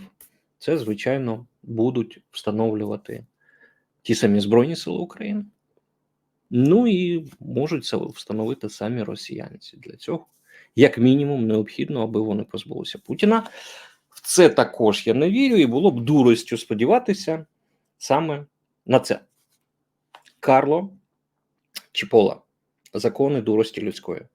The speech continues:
Видавництво «Наш формат». Рекомендую. Швидко,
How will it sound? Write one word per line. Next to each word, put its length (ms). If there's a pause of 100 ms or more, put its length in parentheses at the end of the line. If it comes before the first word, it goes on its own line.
(240)
Видавництво 500
«Наш 140
формат». 420 (540)
Рекомендую. 760 (420)
Швидко, 600